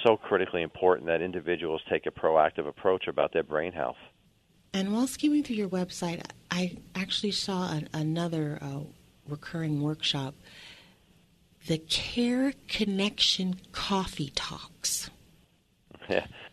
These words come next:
Speaker 1: yeah, we're excited about all, all the services that we provide. You know, we do coffee talks, uh, in person. We do coffee talks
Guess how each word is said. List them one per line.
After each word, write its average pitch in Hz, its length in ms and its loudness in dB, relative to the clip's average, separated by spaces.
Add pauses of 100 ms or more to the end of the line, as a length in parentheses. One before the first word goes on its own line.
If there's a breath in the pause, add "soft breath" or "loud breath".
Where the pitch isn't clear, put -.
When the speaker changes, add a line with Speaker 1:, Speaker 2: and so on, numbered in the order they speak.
(140 loud breath)
Speaker 1:
yeah, 98 200 8
we're 113 160 10
excited 104 440 8
about 90 280 8
all, 92 260 12
all 95 240 6
the 90 120 -2 (100)
services 85 420 -2
that 80 180 2
we 85 120 -6
provide. 82 640 4 (380 loud breath)
You 98 80 -8
know, 92 180 8
we 101 160 2
do 110 180 0
coffee 101 400 8
talks, 90 460 8 (200)
uh, 85 220 2
in 113 160 0
person. 92 560 0
We 92 140 -4
do 95 100 -8
coffee 95 360 4
talks 90 280 2